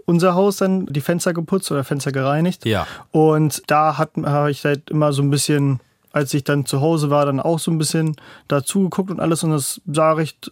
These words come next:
Speaker 1: amüsant aus, wie sie es halt so machen, auf den Leitern hochgehen und alles.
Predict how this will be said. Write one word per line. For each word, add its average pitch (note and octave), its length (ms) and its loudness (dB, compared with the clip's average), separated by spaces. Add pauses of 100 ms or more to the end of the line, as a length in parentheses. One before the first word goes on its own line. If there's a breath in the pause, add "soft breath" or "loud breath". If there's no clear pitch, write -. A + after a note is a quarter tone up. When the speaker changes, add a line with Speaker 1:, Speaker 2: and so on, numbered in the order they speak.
Speaker 1:
amüsant E3 440 0
aus, C#3 260 0
wie C#3 100 0
sie C3+ 100 0
es C3+ 140 -2
halt C#3+ 240 -2
so - 120 -6
machen, F#3 460 0 (380 loud breath)
auf D3+ 160 -4
den C#3+ 100 0
Leitern E3 640 2
hochgehen E3 520 0
und D#3 120 -2
alles. D#3+ 340 -2